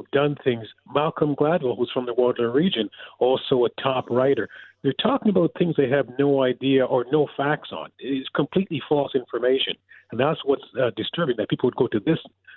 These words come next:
level to put on something that they know or to pr-, promote this, knowing its only purpose is to incite division.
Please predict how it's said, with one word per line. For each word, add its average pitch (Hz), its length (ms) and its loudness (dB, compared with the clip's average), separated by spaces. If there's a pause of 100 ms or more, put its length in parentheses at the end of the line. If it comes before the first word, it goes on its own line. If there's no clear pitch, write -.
level 117 480 0 (480)
to - 160 2 (120)
put 180 140 4
on 151 400 2
something 147 400 0
that 120 180 2
they 120 140 4
know 131 300 2
or 120 380 0
to - 120 -4 (720)
pr-, 151 80 2 (120)
promote 170 380 2
this, 107 160 0 (300)
knowing 156 360 2
its 143 160 -2 (140)
only 202 380 4
purpose 165 500 -2
is 131 180 0
to 135 140 -6
incite 127 400 0 (220)
division. 110 440 -2